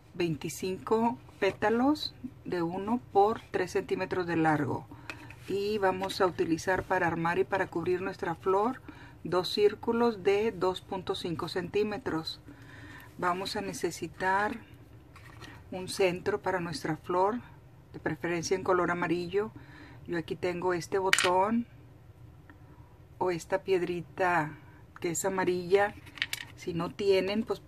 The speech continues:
pues podemos hacer alguna con alguna bolita de algodón, dependiendo del tamaño que lo necesitemos, y forrarla con listón amarillo. Es al gusto. <clears throat> Vamos a necesitar nuestro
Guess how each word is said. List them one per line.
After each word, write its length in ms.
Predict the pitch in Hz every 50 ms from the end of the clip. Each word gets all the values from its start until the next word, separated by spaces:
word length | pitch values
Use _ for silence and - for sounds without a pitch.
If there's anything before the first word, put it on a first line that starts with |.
| - - - - - - -
pues 180 | - 190 165 -
podemos 480 | - - 190 185 185 180 185 190 - 214
hacer 380 | 202 - - - 202 190 185
alguna 460 | 190 190 190 180 185 185 185 185 185
con 420 | - - 190 175 170 151 143 147 - - - - - - - - - - - -
alguna 640 | - 165 180 175 170 175 175 175 180 175 160 147 143 - - - - - - - - -
bolita 400 | - 208 196 196 196 185 - 214
de 100 | 208 208
algodón, 600 | 196 196 190 180 185 180 180 196 214 233 233 220
dependiendo 460 | 214 190 - - 185 190 185 180 190 196
del 100 | 208 -
tamaño 340 | 196 185 185 185 185 196
que 100 | 190 208
lo 100 | 202 190
necesitemos, 800 | 185 180 170 180 170 - 175 165 - 175 175 175 190 202 - -
y 60 | 196
forrarla 520 | 185 - 180 165 165 170 160 160 165 170 -
con 180 | - 165 165
listón 300 | 160 156 - - 165 160
amarillo. 560 | 165 165 160 156 175 185 190 175 175 170 160 - - - - - - - - - - - - - -
Es 180 | 185 165 -
al 140 | 185 175 180
gusto. 460 | 165 160 160 - - - - 147 139 131 - - - - - - - -
<clears throat> 920 | - 240 226 175 156 143 143 - - - - - - - - - - - -
Vamos 280 | 175 170 180 175 -
a 40 | 202
necesitar 680 | 190 180 165 - - - 165 160 - - 180 185 190 196
nuestro 560 | 196 190 190 190 254 - - - 233 220